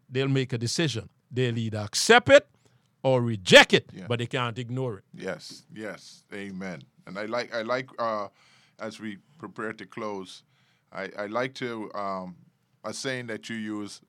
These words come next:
Speaker 2: often, scat-, uh, "gather to scatter."
Speaker 1: Yes, yes, yeah. <laughs> Very important. Yeah. That's what, no, God, and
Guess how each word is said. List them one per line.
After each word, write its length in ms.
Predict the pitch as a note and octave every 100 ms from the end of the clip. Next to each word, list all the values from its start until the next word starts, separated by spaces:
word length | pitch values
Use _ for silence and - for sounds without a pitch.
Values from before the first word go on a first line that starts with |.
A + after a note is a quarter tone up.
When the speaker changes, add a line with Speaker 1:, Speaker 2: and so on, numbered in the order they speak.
| -
Speaker 2:
often, 480 | A2 A2+ - F2 D#2+
scat-, 440 | A2+ B2 A#2+ C3 -
uh, 180 | G2+ F#2+ -
"gather 420 | A#2 B2 C3 D3
to 160 | - C3+
scatter." 340 | - C#3 B2
Speaker 1:
Yes, 240 | A3 A#3 -
yes, 300 | G3 F3+ C3
yeah. 160 | G3+ G#3+
<laughs> 80 | F#3 -
Very 380 | E3 D3+ F3 E3+
important. 500 | F3 F#3 F3 F3+ D#3+
Yeah. 100 | F#3 D3+ - -
That's 260 | F#3+ -
what, 160 | C#4+ C4+
no, 180 | D4 D#4+
God, 180 | A3 C#4
and 220 | C#4 B3